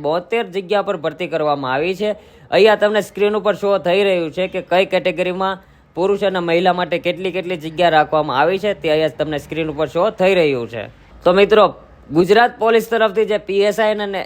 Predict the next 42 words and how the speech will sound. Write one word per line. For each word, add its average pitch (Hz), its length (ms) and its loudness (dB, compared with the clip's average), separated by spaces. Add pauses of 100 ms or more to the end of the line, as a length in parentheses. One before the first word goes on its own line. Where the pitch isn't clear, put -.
એલ 165 220 2
આર 202 80 2
ડીની 202 340 -2
જે 165 160 -4
ભરતીનું 175 460 -2
નોટિફિકેશન 196 680 -4
આજે 156 300 0
બહાર 165 240 2 (100)
પાડવામાં 147 400 -2
આવ્યું 185 240 -4
છે, 220 160 -4
તેની 180 220 -4
માહિતી 165 360 -4
મેં 160 80 -4
અહીંયા 160 240 -2
જણાવી 170 320 -2
દીધી. 147 280 -8
છતાં 156 360 -2
આ 151 160 2
ભરતીને 143 480 -4
લઈને 165 260 -2 (440)
વધારાની 202 520 4
માહિતી 208 340 4
જો 202 140 -2
તમારે 190 260 0 (100)
જોઈતી 202 380 -2
હોય 151 180 -2
તો 202 140 -4
મને 196 180 -4
નીચે 196 180 -6 (120)
કમેન્ટ 190 320 -4
કરીને 190 260 -4
જણાવો, 196 380 -4
જેથી 175 240 -4
હું 175 100 -6 (540)
તમને 180 280 2
વધારાની 170 520 2
માહિતી 156 340 -2 (160)
આપી 165 260 0
શકું. 139 300 -8
અને 147 120 -8 (120)
જેવા 180 240 0